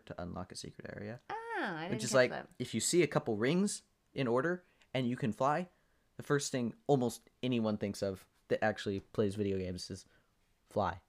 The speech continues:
Speaker 1: through rings,
Speaker 2: Really?
Speaker 1: unlock something. <laughs>
Speaker 2: Yeah, that took me a while to figure. Again, I get my guide pers-, the guide that I was watching, I don't remember which one it was, that was helpful to know, but I didn't know that.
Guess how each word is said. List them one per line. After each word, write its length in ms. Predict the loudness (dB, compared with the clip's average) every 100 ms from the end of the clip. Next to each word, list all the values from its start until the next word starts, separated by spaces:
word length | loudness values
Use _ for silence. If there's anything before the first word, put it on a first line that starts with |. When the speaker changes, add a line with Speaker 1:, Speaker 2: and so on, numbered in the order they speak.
| -4
Speaker 1:
through 240 | -2 -2 -6 -2
rings, 480 | -2 0 -6 -12 -18 _
Speaker 2:
Really? 120 | 2 4
Speaker 1:
unlock 280 | 4 4 0
something. 400 | -4 -2 -2 -2
<laughs> 40 | -6 -10 -18 -20 -20 -20 -14 4
Speaker 2:
Yeah, 200 | 8 8
that 180 | 8 4
took 140 | 2
me 120 | -2 2
a 60 |
while 160 | 4 4
to 60 |
figure. 240 | 2 -4 -2
Again, 180 | -2 -4
I 80 |
get 140 | -6 -4
my 100 | 0
guide 380 | 2 2 0 -2
pers-, 220 | -6 -6
the 240 | -4 -2
guide 320 | 0 0 0 -4
that 100 | -4
I 140 | -4
was 160 | -6 -6
watching, 260 | -8 -8
I 40 | -10
don't 80 | -8
remember 180 | -8 -8
which 200 | -8 -8
one 120 | -8
it 60 |
was, 320 | -8 -8 -10 -18 -20 -20 -6
that 120 | -4
was 140 | -4 -2
helpful 340 | -2 -2 -6
to 100 | -6
know, 200 | -6 -6
but 80 | -6
I 200 | -6 -8 -10 -2
didn't 260 | -2 -2 -6
know 160 | -12 -12
that. 200 | -14